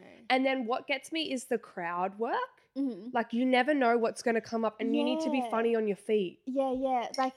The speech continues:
Speaker 2: um, those videos of Luke Kidgel, is that his
Speaker 1: Yes.
Speaker 2: last name?
Speaker 1: I have no idea.
Speaker 2: And he always is, like, asking people what they do for work, and it's always funny.
Speaker 1: And it's always fun, and he makes it funny, and I'm like, "Oh,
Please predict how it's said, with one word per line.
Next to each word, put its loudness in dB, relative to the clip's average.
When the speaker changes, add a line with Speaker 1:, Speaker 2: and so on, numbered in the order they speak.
Speaker 2:
um, -8
those -2
videos -4
of -12
Luke -4
Kidgel, -12
is -20
that -14
his -4
Speaker 1:
Yes. 0
Speaker 2:
last -12
name? -14
Speaker 1:
I -4
have -10
no -10
idea. -14
Speaker 2:
And -2
he -2
always -2
is, -10
like, -6
asking -4
people -8
what -8
they -10
do -12
for -14
work, -8
and -2
it's -8
always 0
funny. -4
Speaker 1:
And 2
it's 4
always 4
fun, 0
and 0
he -4
makes 0
it -6
funny, -8
and -4
I'm -4
like, -2
"Oh, 2